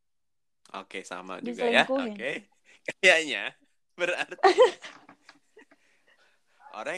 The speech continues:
Speaker 1: yang diselingkuhin itu akan tumbuh jiwa selingkuh, gitu nggak? Ke-, kesimpulannya.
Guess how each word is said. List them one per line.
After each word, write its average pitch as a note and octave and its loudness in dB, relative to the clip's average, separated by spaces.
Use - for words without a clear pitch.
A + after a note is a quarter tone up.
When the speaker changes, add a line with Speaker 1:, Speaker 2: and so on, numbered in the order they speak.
Speaker 1:
yang E3 -14
diselingkuhin C#3 -14
itu F#3+ -16
akan G#3 -14
tumbuh C3+ -12
jiwa C3+ -6
selingkuh, C3 -10
gitu C#3 -8
nggak? - -6
Ke-, - -18
kesimpulannya. A#2+ -4